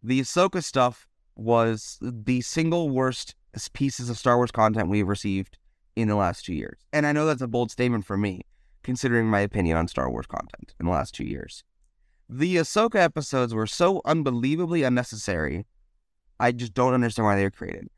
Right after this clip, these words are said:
I, I don't, the first episode, boring. I, I fell asleep. It was, like, fifteen minutes, I was gone. The second episode, which was, like, the, the Jedi, like, I, it, it's just so unnecessary. And I understand it was, like, an anthology movie,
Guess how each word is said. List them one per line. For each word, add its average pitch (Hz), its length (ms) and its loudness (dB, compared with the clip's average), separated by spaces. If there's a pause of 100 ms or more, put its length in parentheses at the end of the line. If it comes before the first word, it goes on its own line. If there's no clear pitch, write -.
(380)
I, 131 140 2 (120)
I 131 60 2
don't, 127 200 0 (120)
the 131 80 -2
first 165 280 -4
episode, 196 460 -2 (160)
boring. 117 520 0
I, 110 120 0 (120)
I 117 120 0
fell 104 240 2
asleep. 92 340 -4
It 113 40 0
was, 120 120 0
like, 113 140 -2
fifteen 123 260 -4
minutes, 113 180 0
I 107 120 2
was 101 80 -2
gone. 92 260 0 (600)
The 123 120 -2
second 175 300 0
episode, 202 560 -2
which 135 220 -6
was, 123 120 -4
like, 120 180 2
the, 110 280 -2
the 101 160 -10
Jedi, 107 400 0
like, 104 200 -2 (800)
I, 156 80 0
it, - 100 -2
it's 151 380 0
just - 280 -6
so 208 220 0
unnecessary. 131 1000 0
And 127 120 0
I 151 80 0
understand 175 320 -2
it 156 40 0
was, 143 120 -2
like, 127 80 -6
an 120 100 -6
anthology 110 480 0
movie, 87 360 -2